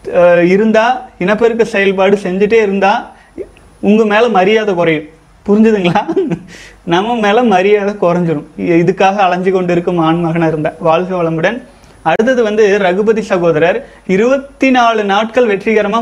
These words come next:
முடிஞ்சிருச்சு, இறைவா நன்றி." இருபத்தி நாலு நாள், அதாவது நாற்பத்தெட்டு நாள்ல ஃபிஃப்டி பர்சன்ட் வந்துட்டீங்க. "இப்போதெல்லாம் நாள் முழுவதும் பிரம்மச்சரிய வாழ்வில் நிலைத்து நிற்பதற்கான எந்த ஒரு வேலையும்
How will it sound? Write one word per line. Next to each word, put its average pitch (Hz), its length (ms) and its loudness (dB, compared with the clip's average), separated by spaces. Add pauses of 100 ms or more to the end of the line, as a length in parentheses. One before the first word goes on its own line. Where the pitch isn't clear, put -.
முடிஞ்சிருச்சு, 202 580 -2
இறைவா 190 300 0
நன்றி." 185 380 0
இருபத்தி 214 420 0
நாலு 196 240 2
நாள், 180 280 0 (240)
அதாவது 190 280 0
நாற்பத்தெட்டு 208 600 0
நாள்ல 214 260 0
ஃபிஃப்டி 226 320 -2
பர்சன்ட் 208 360 0
வந்துட்டீங்க. 190 360 0 (400)
"இப்போதெல்லாம் 233 640 0
நாள் 220 400 0
முழுவதும் 226 440 0
பிரம்மச்சரிய 226 600 0
வாழ்வில் 202 400 2
நிலைத்து 226 440 0
நிற்பதற்கான 214 800 0
எந்த 202 380 0
ஒரு 233 240 2
வேலையும் 185 800 0